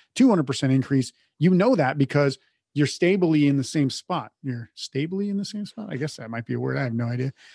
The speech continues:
You're in the same spot every year, or roughly speaking. And so that way you kinda can just say, "Look, okay, everything's the same, but now this year's sales all,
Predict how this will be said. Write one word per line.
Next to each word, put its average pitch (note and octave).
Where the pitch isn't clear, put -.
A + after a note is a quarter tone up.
You're D#3+
in G#3
the G3
same E3+
spot D#3
every D3
year, C#3+
or C3+
roughly D3
speaking. B2+
And C3+
so E3
that C#3+
way C#3+
you C#3
kinda F3
can A#2+
just -
say, E3
"Look, C#3
okay, B2+
everything's F3+
the D#3
same, F3
but C#3+
now D3+
this D3
year's D3
sales F3
all, C#3